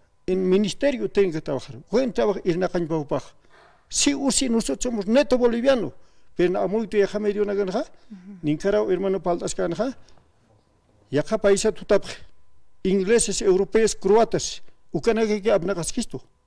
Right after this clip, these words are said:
Speaker 2: Mm.
Speaker 1: Una gestión de monopolio. Ucao, hermano, de veinte provincias, departamento de, eh, de nueve departamentos, una antañaza. Primero hay que romper eso.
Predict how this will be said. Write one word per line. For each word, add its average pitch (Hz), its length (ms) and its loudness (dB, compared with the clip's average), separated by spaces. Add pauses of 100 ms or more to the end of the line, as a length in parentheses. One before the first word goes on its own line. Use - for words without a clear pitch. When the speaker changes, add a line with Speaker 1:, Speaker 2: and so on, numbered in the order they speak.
(240)
Speaker 2:
Mm. 202 360 -18
Speaker 1:
Una 233 200 0
gestión 220 440 0
de 214 100 2
monopolio. 202 840 4 (220)
Ucao, 226 380 0
hermano, 208 520 0 (300)
de 139 160 0
veinte 214 300 2
provincias, 226 640 2 (480)
departamento 208 760 2
de, 202 120 6
eh, 190 360 -2
de 175 180 4
nueve 208 180 6
departamentos, 208 720 2 (140)
una 190 200 0
antañaza. 202 480 0 (840)
Primero 277 480 6
hay 254 80 6
que 269 100 -2
romper 220 480 4
eso. 208 320 4